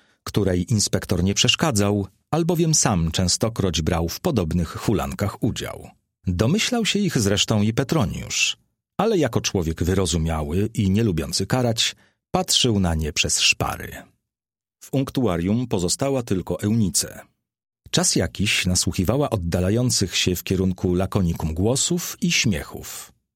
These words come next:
Wreszcie uniósłszy wykładany bursztynem i kością słoniową stołek, na którym przed chwilą siedział Petroniusz,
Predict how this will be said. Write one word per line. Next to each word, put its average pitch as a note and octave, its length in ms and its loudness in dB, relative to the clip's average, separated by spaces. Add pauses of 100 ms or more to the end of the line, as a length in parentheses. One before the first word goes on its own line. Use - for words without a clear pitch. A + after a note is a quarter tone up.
(120)
Wreszcie F3+ 420 2
uniósłszy G#2+ 840 2
wykładany F#2+ 500 2
bursztynem G2 680 0
i A#2 100 -2
kością F#2+ 460 0
słoniową F2+ 460 2
stołek, G2 640 0
na G#2 200 2
którym F2 360 2
przed - 200 -2
chwilą C3+ 300 0
siedział E2 280 0
Petroniusz, D2+ 840 -2